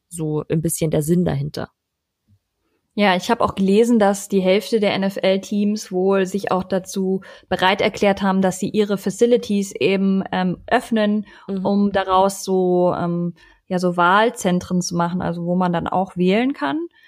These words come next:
Speaker 1: Genau,
Speaker 2: Ich hab
Speaker 1: ja.
Speaker 2: das jetzt nicht nochmal weiter nachrecherchiert, aber scheint so zu sein. Und, ähm, ja, es gibt eben sehr viele aktive, aber auch ehemalige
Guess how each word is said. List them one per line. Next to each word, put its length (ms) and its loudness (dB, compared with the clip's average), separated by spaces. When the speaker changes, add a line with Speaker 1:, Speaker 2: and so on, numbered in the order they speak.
Speaker 1:
Genau, 180 -6
Speaker 2:
Ich 80 -4
hab 80 -2
Speaker 1:
ja. 60 -12
Speaker 2:
das 280 -12
jetzt 180 -6
nicht 140 4
nochmal 280 2
weiter 280 2
nachrecherchiert, 640 0
aber 460 -2
scheint 400 0
so 140 -4
zu 160 -8
sein. 480 2
Und, 480 0
ähm, 420 2
ja, 240 2
es 200 -4
gibt 180 -2
eben 220 2
sehr 160 0
viele 400 -2
aktive, 420 -2
aber 180 2
auch 200 0
ehemalige 920 2